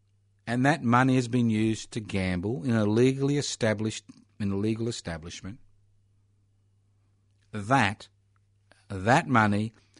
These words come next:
is automatically refunded within a two-month period,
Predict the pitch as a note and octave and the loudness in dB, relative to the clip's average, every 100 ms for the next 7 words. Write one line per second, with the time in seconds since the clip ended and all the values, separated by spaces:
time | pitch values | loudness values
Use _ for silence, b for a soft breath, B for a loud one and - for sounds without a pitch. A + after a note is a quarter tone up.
0 | b - G2 F#2+ B2 E3+ E3+ C#3+ C3+ C#3 | b -10 -8 -4 0 2 2 2 2 2
1 | - C#3 C3 C#3+ - A2 A#2 B2 A#2 A2 | -2 -4 -2 -2 0 0 -2 -4 -6 -4
2 | F#2+ - D3+ C#3+ C#3 C3 - A2 F2+ F2 | -6 -4 -2 -2 -2 -4 -6 -4 -2 -4
3 | F2+ | -8